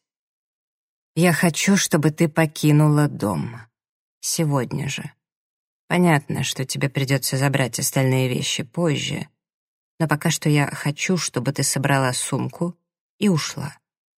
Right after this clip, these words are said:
Принимая во внимание твоё поведение,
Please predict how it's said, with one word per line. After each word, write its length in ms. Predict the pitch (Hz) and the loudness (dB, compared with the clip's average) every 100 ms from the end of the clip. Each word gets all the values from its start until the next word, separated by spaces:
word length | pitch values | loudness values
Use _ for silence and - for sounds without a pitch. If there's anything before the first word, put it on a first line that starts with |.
| _ _ _ _ _ _ - | _ _ _ _ _ _ -2
Принимая 520 | 165 165 156 135 127 | 2 6 6 4 4
во 100 | 143 | 2
внимание 520 | 139 139 127 127 123 | 4 2 2 0 -2
твоё 280 | 135 135 123 | -2 -2 -2
поведение, 800 | 131 127 131 180 151 - - | -4 -4 -2 0 0 -2 -6